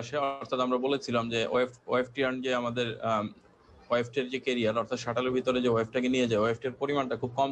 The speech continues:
ছিল, এটাকে change করার জন্য একটু পর পর আমাদেরকে দেখা যেত লুমটাকে stop করা হতো। এই জন্য যে অটোমেশনটা আসে day by day, সেটা ছিল যে shuttle change মোশনটা আসে। হুম। এরপরে আরেকটা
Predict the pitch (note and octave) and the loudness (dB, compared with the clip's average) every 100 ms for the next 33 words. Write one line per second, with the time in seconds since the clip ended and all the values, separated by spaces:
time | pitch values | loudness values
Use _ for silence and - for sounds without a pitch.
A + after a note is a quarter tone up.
0 | C3+ G#2 G#2 A2+ A2+ B2 B2 - C3 C3 | 0 -2 -2 -2 -2 0 0 0 0 0
1 | C#3+ E3 E3+ G#2+ - - - B2+ B2+ C3 | -4 0 0 0 -6 -20 -10 -4 -4 0
2 | C#3+ C#3 C#3+ C3+ C3 B2+ B2 C3 B2 B2 | 0 2 0 2 2 -2 -4 -2 0 0
3 | A#2+ C3+ C3+ B2+ B2 A#2 C3 B2 B2+ A2+ | -2 -2 0 0 0 0 0 0 0 2
4 | G#2 G#2 A2+ C#3 C#3 C#3 B2+ - - - | 2 0 -2 -4 0 2 2 -2 -14 -4
5 | C#3 C3+ D3 B2+ C3+ C3 C3 A#2 A#2 C3+ | -2 0 0 -2 -2 2 0 0 -6 -6
6 | - A#2+ A#2+ A2 B2 - - - - - | -4 0 0 0 -4 -6 -20 -20 -20 -6
7 | - C3 C3+ D#3 C#3+ C#3+ - C3+ C3+ C#3+ | -2 0 0 0 0 0 -2 -2 -2 0
8 | C#3 B2+ B2+ - A#2 G#2 G2 - G2 - | 0 2 0 0 0 0 -2 -6 -12 -18
9 | - - - - - - - - - - | -20 -12 -8 -6 -8 -12 -20 -20 -20 -20
10 | - - C#3 D#3 D3+ C#3+ C3+ | -6 -4 -2 0 0 0 -2